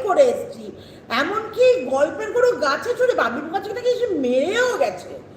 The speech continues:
বাবলি মুখার্জিকে এসে মেরেও গেছে। দশ দিনের যে, উম, আহ, কাস্টাডি যেটা হয়েছিল, যেটা হয়, সেটা বাবলি নিজের মুখে বলছে, সেটাকে তিন মাস করে দিয়েছে,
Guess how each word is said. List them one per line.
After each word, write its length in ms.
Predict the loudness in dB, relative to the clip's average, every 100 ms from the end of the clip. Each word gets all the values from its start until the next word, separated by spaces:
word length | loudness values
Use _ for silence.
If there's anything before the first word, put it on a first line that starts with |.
| -20 -20 -10 -4
বাবলি 260 | -2 0
মুখার্জিকে 360 | 2 2 0 -4
এসে 160 | -2
মেরেও 560 | 0 0 0 0 0 2
গেছে। 440 | 2 0 -4 -8 -8 -14 -18 0
দশ 340 | 2 4 2
দিনের 420 | 2 2 2 -2 -2
যে, 120 | -2
উম, 460 | -2 -6 -6 -2
আহ, 420 | 2 4 4 2 -2
কাস্টাডি 680 | -4 -4 -6 -4 0 0 0
যেটা 520 | -2 0 0 0 -4 -8 -10 -6
হয়েছিল, 760 | -4 -4 -6 -10 -6 -2 -2
যেটা 360 | -2 0 0 -2 -8 -16 -18 -8
হয়, 380 | -2 4 4 4
সেটা 260 | -2 -2
বাবলি 300 | -2 -4 -6
নিজের 280 | -8 -4 -6
মুখে 160 | -4 -6
বলছে, 200 | -4 -4
সেটাকে 320 | -4 -6 -6
তিন 420 | 0 2 2 2
মাস 220 | 0 0
করে 200 | -2 -4
দিয়েছে, 340 | -2 -2 -4